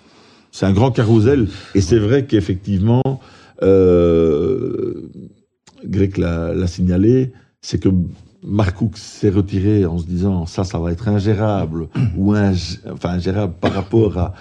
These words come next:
la recon-, la reconstruction d'Anderlecht que je vais entamer. Et, euh, le club de Bruges est parti un petit peu dégoûté, Vincent Manhart, après les histoires de, de, de covid, hein. Souvenez-vous, il a fallu de longs mois pour que Bruges soit sac-, sacré champion,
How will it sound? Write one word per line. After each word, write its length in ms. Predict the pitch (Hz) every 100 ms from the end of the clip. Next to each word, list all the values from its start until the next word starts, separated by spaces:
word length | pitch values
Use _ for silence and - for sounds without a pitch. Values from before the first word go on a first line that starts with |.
| - -
la 80 | 98
recon-, 420 | 104 90 90 92 - 98
la 200 | 101 101
reconstruction 600 | 90 87 101 87 90 104
d'Anderlecht 400 | 95 92 104 95
que 80 | 90
je 100 | 80
vais 60 |
entamer. 460 | 87 82 87 131 196 - - - - - _
Et, 440 | - 127 139 147 139
euh, 1000 | 95 98 95 90 90 90 90 90 90 85 87 60 - 55 _ _ _ _ _ _ _
le 180 | 98 107
club 180 | 110 104
de 80 | 98
Bruges 380 | 92 120 127 104
est 80 |
parti 320 | 95 95 - 101
un 60 |
petit 180 | 90 87
peu 160 | 85 95
dégoûté, 440 | 92 90 95 101
Vincent 280 | 85 85 87
Manhart, 300 | 90 92 90
après 220 | 82 -
les 200 | 85 85
histoires 380 | 85 82 101 90
de, 220 | 80 78
de, 200 | 71 76
de 120 | 76 85
covid, 320 | - 92 113
hein. 80 | 87
Souvenez-vous, 440 | 87 85 85 85 95
il 100 | 80
a 20 |
fallu 320 | 82 85 87 87 - _ -
de 80 |
longs 240 | 98 98 98
mois 180 | 101 95
pour 120 | -
que 100 | 87
Bruges 240 | 85 92
soit 100 | -
sac-, 200 | 85 80 -
sacré 300 | - - -
champion, 480 | 80 82 82 120 151